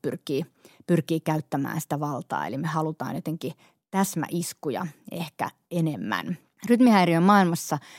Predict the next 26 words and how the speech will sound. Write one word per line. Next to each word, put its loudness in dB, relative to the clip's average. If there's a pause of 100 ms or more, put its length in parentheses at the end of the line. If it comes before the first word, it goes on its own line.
(280)
nämä 0
kriisit 2
ja -4
mahdollisuudet 0
tulee -2
tosi -6
nopeasti 0
ja -2
ne -2
on -4
osattava -8
hyödyntää. 0 (480)
Ja 0 (140)
tässä 2
kirjassa 4
on, 2
on 0
jälleen 4
kerran 0
tää -4 (180)
Oreon 2
Super -2
Bowl 0
kaksituhatta -4
kolmetoista -2
esimerkki. -4